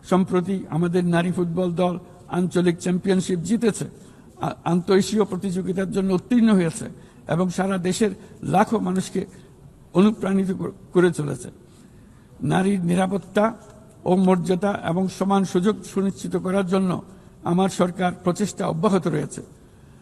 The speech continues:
এই বছর আমরা বেইজিং ঘোষণাপত্রের তিরিশতম বার্ষিকী উদযাপন করছি। এই উপলক্ষে নারীর ক্ষমতায়নে আমাদের অঙ্গীকারকে আরও জোরদার করতে আমরা বেইজিং প্লাস থার্টি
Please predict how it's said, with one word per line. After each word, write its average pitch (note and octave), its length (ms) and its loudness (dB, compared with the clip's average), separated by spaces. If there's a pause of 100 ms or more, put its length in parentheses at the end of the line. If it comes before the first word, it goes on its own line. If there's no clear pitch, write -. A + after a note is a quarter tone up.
(140)
এই F3+ 140 4
বছর G3 400 2
আমরা F#3 380 0 (140)
বেইজিং F#3+ 500 2
ঘোষণাপত্রের F#3 760 -2 (280)
তিরিশতম G3 580 0
বার্ষিকী E3+ 380 -4
উদযাপন D#3+ 420 -2
করছি। F3+ 420 -4 (400)
এই E3 120 4
উপলক্ষে F3+ 440 2
নারীর F3 320 0
ক্ষমতায়নে F#3 680 -2 (320)
আমাদের E3+ 360 2
অঙ্গীকারকে E3+ 680 -2 (260)
আরও F3 340 2 (220)
জোরদার E3 380 2
করতে E3+ 340 -4
আমরা E3 320 0 (260)
বেইজিং E3 420 0
প্লাস D#3+ 340 -4
থার্টি F3 340 0